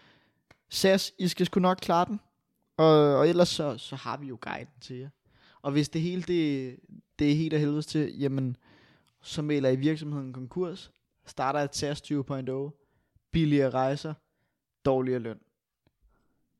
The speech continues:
Kasper, vi skal videre til noget fodbold, som det afsluttende.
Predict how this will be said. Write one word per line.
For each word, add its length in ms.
Kasper, 240
vi 120
skal 160
videre 180
til 120
noget 160
fodbold, 360
som 180
det 60
afsluttende. 520